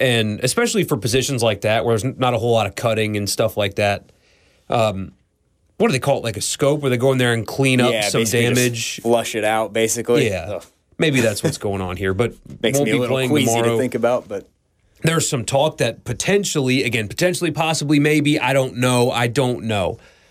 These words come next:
Speaker 1: Uh, but it sounds like, at least according to some, there may not be Jerrion Ealy tomorrow either.
Speaker 2: That's the big one.
Speaker 1: And there could even be more. I mean, who
Speaker 2: Yeah.
Speaker 1: knows? I, I mean, all this stuff is, is hidden. So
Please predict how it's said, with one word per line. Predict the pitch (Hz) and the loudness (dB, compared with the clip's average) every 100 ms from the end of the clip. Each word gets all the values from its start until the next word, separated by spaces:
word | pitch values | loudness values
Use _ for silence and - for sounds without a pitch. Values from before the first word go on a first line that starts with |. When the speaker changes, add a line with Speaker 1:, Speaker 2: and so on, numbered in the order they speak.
| _ _ | _ _
Speaker 1:
Uh, | - 110 107 90 - - | -2 0 0 -4 -10 -6
but | 123 131 127 - _ - | 0 0 -2 -12 _ -2
it | 131 107 | -2 -2
sounds | - 151 156 170 127 | -2 0 2 0 2
like, | 135 127 | 0 -2
at | |
least | 120 123 120 | -4 -4 -2
according | 135 117 110 | 0 0 0
to | 104 | 0
some, | 139 131 | 0 2
there | 117 | 2
may | 120 | 2
not | 120 120 | 0 0
be | 120 113 | -2 0
Jerrion | 120 117 107 | 0 2 2
Ealy | 139 131 85 - _ _ _ _ | 2 0 -4 -12 _ _ _ _
tomorrow | 120 110 104 104 | 0 2 2 0
either. | 104 - - _ _ - | -2 -6 -18 _ _ -2
Speaker 2:
That's | 104 110 | -2 -2
the | - | -8
big | 85 92 | -8 -8
one. | 85 85 - _ _ _ _ _ _ _ _ _ _ _ _ _ _ - | -8 -12 -14 _ _ _ _ _ _ _ _ _ _ _ _ _ _ -2
Speaker 1:
And | 131 | 0
there | 131 | 0
could | - 180 | 2 2
even | 160 165 | 2 0
be | 156 | 2
more. | 220 220 92 | 2 2 0
I | |
mean, | 110 | -4
who | 143 | 2
Speaker 2:
Yeah. | 180 247 | 2 2
Speaker 1:
knows? | - 104 104 | -2 -6 -2
I, | 123 127 | 0 0
I | 135 | -2
mean, | 139 139 | -2 -2
all | 123 151 | 0 0
this | 156 147 | 0 -2
stuff | - 151 127 | -2 -2 -2
is, | 120 98 | -4 -2
is | - 107 | -2 0
hidden. | 170 185 123 110 | 2 2 0 -2
So | - 127 104 | 0 0 -2